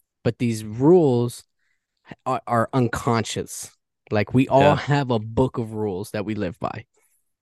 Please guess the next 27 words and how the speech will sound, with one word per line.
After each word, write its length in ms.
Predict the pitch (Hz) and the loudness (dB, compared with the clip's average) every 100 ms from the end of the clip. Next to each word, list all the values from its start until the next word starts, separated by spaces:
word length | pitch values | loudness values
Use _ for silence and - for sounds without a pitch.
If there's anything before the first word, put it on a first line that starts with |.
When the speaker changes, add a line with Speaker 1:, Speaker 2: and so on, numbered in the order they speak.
| _ _ - | _ _ -2
Speaker 1:
And 640 | 123 127 123 120 113 104 - _ - | 0 2 2 2 0 -2 -6 _ -10
these 300 | 123 135 131 | 0 2 2
rules 600 | 131 147 147 151 151 - _ | 4 4 4 2 -2 -8 _
can 160 | - 123 | -2 0
also 360 | 113 - 117 - _ _ _ | 0 0 -2 -4 _ _ _
conflict 480 | - 120 - 233 - | -2 -2 0 -2 -4
each 180 | 110 - | -12 -10
other, 240 | - 110 _ _ _ _ _ _ | -14 -16 _ _ _ _ _ _
especially 560 | - 120 113 135 139 113 | -4 -2 -2 0 0 2
in 200 | 123 131 | 0 2
relationships. 920 | 139 156 165 - 107 - - - - _ _ _ _ _ _ _ | 4 4 2 -2 -6 -8 -14 -18 -20 _ _ _ _ _ _ _
And 520 | 110 113 110 107 101 - - | 0 2 4 2 -2 -8 -10
Speaker 2:
Yeah. 60 | - | -2
Speaker 1:
he, 200 | 120 113 | 0 4
he 140 | 131 | 6
went 160 | 127 120 | 6 6
on 120 | 113 | 4
to 100 | 120 | 0
say, 440 | - 120 110 110 107 | -2 0 2 0 -4
"Well, 320 | - 127 139 | -6 -2 -2
you 120 | 85 127 | -4 -6
know, 260 | 135 127 - | -6 -8 -8
put 140 | - 131 | -8 -8
the 80 | 135 | -2
toilet 320 | 156 151 101 | 0 0 0
seat 200 | 107 - | -4 -6
down." 260 | 65 - | -8 -12